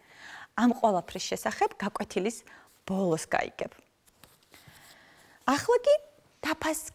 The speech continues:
დაფისკენ მოაპყარი შენი ყურადღება. რას ხედავ დაფაზე? მე შენთვის დავხატე ეს ყველაფერი.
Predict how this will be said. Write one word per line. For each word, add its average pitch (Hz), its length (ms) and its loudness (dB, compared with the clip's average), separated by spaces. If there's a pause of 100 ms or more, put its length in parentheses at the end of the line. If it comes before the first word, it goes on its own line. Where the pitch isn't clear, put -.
(120)
დაფისკენ 269 760 0 (140)
მოაპყარი 214 600 2 (480)
შენი 214 260 4
ყურადღება. - 600 -8 (1600)
რას - 260 0
ხედავ 175 320 -2
დაფაზე? - 480 -4 (600)
მე - 140 0
შენთვის 330 380 0
დავხატე 233 480 2 (300)
ეს 277 220 -2 (400)
ყველაფერი. - 600 -2